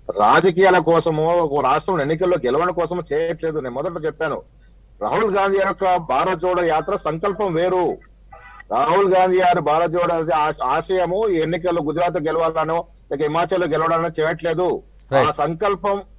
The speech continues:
Speaker 1: ప్రతిష్టాత్మక సంకల్పము, ఈ దేశం అఖండంగా ఒకటిగా ఉండాలని, వ్యాపారస్తుల చేతుల నుంచి రాజకీయ నాయకుల చేతులకు అధికారం మార్పిడి జరగాలని కోరుకుంటూ చేస్తున్నటువంటి ఒక సంకల్పమైనటువంటి భారత్ జోడో యాత్ర రాజకీయాలకు అతీతంగా చేస్తా ఉన్నాడు. కాంగ్రెస్ జెండా భూమి మేము పాదయాత్ర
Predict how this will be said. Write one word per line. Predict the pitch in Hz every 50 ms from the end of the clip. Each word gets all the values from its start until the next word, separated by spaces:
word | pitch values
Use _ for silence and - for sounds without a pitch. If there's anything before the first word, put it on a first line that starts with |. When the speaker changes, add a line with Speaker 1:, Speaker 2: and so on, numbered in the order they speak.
| - -
Speaker 1:
ప్రతిష్టాత్మక | 139 139 185 196 185 - 202 190 185 208 202 185 - 175
సంకల్పము, | 170 160 180 180 165 160 175 165 170 160 120
ఈ | 113 117 143
దేశం | 151 170 165 214 208 190 - - - - -
అఖండంగా | 135 - - 190 196 196 202 202 190 185 185 190 180 175 170
ఒకటిగా | 160 185 180 196 180 190 185 180 170 165
ఉండాలని, | 165 170 175 180 180 175 175 175 180 190 196 - - - - - -
వ్యాపారస్తుల | 135 147 175 190 170 214 214 208 208 190 - 208 190 165 -
చేతుల | 196 196 170 202
నుంచి | 185 190 185 180 202
రాజకీయ | 175 160 160 170 180 190 165 208 196
నాయకుల | 180 175 175 180 175 160 - 180
చేతులకు | 175 165 170 185 160
అధికారం | 143 147 160 175 185 185 170 135 120
మార్పిడి | 135 160 165 175 175 135 - 117
జరగాలని | 123 156 170 196 202 196 190 208 208 220 - - - - - -
కోరుకుంటూ | - - - 202 - - 208 196 202 170
చేస్తున్నటువంటి | 175 185 175 - 185 175 170 185 180 165 196 202 202 208 - _ - - 160
ఒక | 156 156 139 - 147
సంకల్పమైనటువంటి | 156 170 165 185 202 202 214 185 202 202 196 190 190 180 202 185 147 147
భారత్ | 147 165 185 185
జోడో | 165 190 180 180
యాత్ర | 175 160 160 - 202 214 202 160
రాజకీయాలకు | 151 160 170 180 160 202 196 180 165
అతీతంగా | 156 - 190 175 196 196 175 151 160
చేస్తా | 151 - - 165 160 156
ఉన్నాడు. | 156 151 151 160 160 - - - - - - - -
కాంగ్రెస్ | 139 151 185 214 220 226 226 202 160
జెండా | 180 185 202 202 214
భూమి | 214 208 214 208 202
మేము | 202 185
పాదయాత్ర | - 175 175 190 202 196 175 208